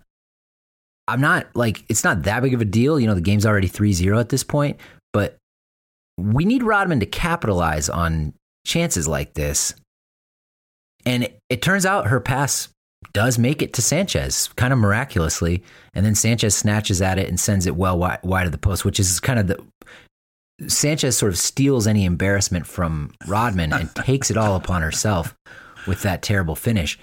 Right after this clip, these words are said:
or terrible attempted finish. But Rodman's gotta square this to Williams, n-,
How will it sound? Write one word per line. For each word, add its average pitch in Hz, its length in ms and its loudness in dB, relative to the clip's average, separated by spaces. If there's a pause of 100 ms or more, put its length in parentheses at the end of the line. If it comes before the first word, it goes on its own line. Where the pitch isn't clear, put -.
(440)
or 92 120 0
terrible 90 380 0
attempted 107 440 -2
finish. 76 340 -4 (600)
But 104 260 -2 (580)
Rodman's 143 380 0
gotta 185 400 -2
square 196 320 0
this 123 140 0
to 117 100 0
Williams, 123 440 0
n-, 82 160 -2